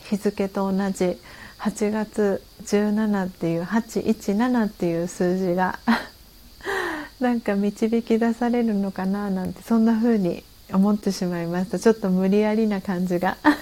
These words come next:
<laughs> あるかもしれないんですが、はい。えー、ですが今日はね、本当に記念すべき、あの、日ということで、なんと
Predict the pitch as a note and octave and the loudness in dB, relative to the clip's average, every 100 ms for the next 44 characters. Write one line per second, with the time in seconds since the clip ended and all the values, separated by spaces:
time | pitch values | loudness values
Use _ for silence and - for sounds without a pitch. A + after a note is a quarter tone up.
0 | - - - F#4+ D#4 - G#3+ A#3 A3 G#3 | -10 -14 -8 -6 -6 -4 -2 -2 0 0
1 | G#3+ G#3+ G#3 G#3 G#3 G3 G3 - G3 G#3 | 0 0 -2 0 -2 -2 -4 -4 -2 -2
2 | G3+ - - - - - - - - - | -4 -12 -20 -20 -20 -20 -20 -20 -20 -12
3 | - - A3 G3 - - - - - - | -6 -2 2 0 -2 -12 -18 -18 -16 0
4 | A3 A3 G#3 G#3 G#3+ G#3 G3 F#3+ A#3 A3+ | 4 6 4 4 2 0 0 0 0 2
5 | G#3 F#3 F#3 G3 G#3+ G#3+ G#3+ A3+ A#3 A3+ | 2 2 0 0 -2 -2 0 0 0 0
6 | A3 A3+ A#3 A3+ A#3+ C4 C4 A3+ G3 G3+ | 0 2 0 -2 0 0 0 0 2 0
7 | - G3+ G3 F#3+ F#3+ F#3 - - - - | -4 -2 0 0 -2 -4 -6 -20 -20 -20
8 | - A3+ A3 G3+ G3 F#3+ G3 G3 - F#3+ | -8 -6 -2 0 2 2 0 -4 -2 0
9 | G3 F#3+ A#3+ D#4+ E4 A#3+ G#3 F#3+ | 2 2 2 0 0 2 4 2